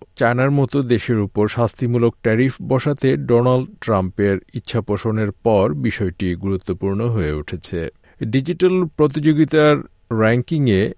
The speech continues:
সাতষট্টিটি দেশের বৈশ্বিক তালিকায় অস্ট্রেলিয়া পনেরো নম্বরে উঠে এসেছে। আইএমডি ওয়ার্ল্ড রিপোর্টে কানাডা এবং চীনের পেছনেই অস্ট্রেলিয়া। অস্ট্রেলিয়া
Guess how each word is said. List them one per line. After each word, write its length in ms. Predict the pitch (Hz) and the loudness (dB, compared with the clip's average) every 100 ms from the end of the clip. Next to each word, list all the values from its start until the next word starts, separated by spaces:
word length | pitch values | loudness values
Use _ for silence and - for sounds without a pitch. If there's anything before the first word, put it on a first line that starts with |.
| _ | _
সাতষট্টিটি 1080 | - - 139 - - 135 - 127 135 135 135 - 113 | -8 -2 -2 -2 -4 -4 -4 -4 0 0 -2 -6 -2
দেশের 440 | 113 110 123 117 | 0 0 0 0
বৈশ্বিক 540 | 98 107 110 - 131 - | 0 -2 -2 -2 -4 2
তালিকায় 520 | 131 123 123 92 - - | 2 2 0 0 0 0
অস্ট্রেলিয়া 580 | 107 - 120 107 107 120 - | -2 -2 -2 0 0 0 -2
পনেরো 340 | 107 110 110 | 0 2 0
নম্বরে 540 | 113 95 87 87 90 - _ - | 0 0 -2 -2 -4 -6 _ -8
উঠে 280 | 113 - | -6 -4
এসেছে। 540 | 98 - 90 - 82 60 - _ - | -6 -6 -12 -10 -10 -10 -16 _ -4
আইএমডি 560 | 120 120 123 123 123 123 | 2 4 4 4 4 4
ওয়ার্ল্ড 480 | 98 98 110 143 | 4 4 4 2
রিপোর্টে 560 | 131 95 - 98 104 104 | 0 -2 -2 -2 0 0
কানাডা 500 | - 95 98 98 110 | 0 2 2 2 2
এবং 320 | 120 101 98 - | 2 -2 -6 -4
চীনের 320 | 131 127 127 | -2 0 -2
পেছনেই 640 | - 101 - 107 90 110 190 - | 0 -2 0 -2 -2 -2 -6 -6
অস্ট্রেলিয়া। 680 | 107 - 98 82 76 71 - - | -6 -4 -4 -4 -6 -8 -12 -4
অস্ট্রেলিয়া 580 | - 117 - 170 165 | -2 -2 -2 0 2